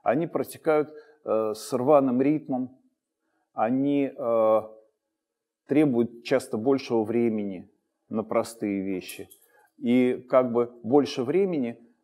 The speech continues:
приходится тратить на то, чтобы что-то интегрировать, чтобы связать одно и другое. И вот тут мы выходим тогда, собственно,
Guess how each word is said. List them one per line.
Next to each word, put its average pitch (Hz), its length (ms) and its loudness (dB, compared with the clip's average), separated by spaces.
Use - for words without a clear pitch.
приходится 123 640 -2
тратить 175 440 -2
на 110 140 -4
то, 170 160 -2
чтобы 117 280 -4
что-то 156 380 -2
интегрировать, 131 800 -2
чтобы 127 360 0
связать 135 580 -4
одно 123 380 -2
и 143 80 -2
другое. 98 560 -4
И 165 120 4
вот 175 240 2
тут 143 180 2
мы 156 200 2
выходим 151 500 4
тогда, 120 460 2
собственно, 143 760 -2